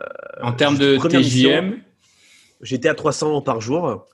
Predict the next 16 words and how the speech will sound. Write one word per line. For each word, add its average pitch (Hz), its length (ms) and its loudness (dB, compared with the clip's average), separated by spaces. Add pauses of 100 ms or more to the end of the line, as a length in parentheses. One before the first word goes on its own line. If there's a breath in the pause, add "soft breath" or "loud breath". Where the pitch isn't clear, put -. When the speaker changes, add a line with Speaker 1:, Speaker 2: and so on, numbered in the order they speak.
(340)
Speaker 1:
Ouais. 113 60 -4
Speaker 2:
Donc, 143 180 0
ça 139 160 -2
devait 113 180 -4
être 143 320 0
du, 131 320 0
euh, 120 140 4
mille 127 180 -2
deux 120 140 -2
cents, 151 160 -6
mille 139 180 -2
neuf 117 160 -2
cents, 113 120 -12
on 104 40 -10
avait 101 140 -6
convenu. 101 320 -16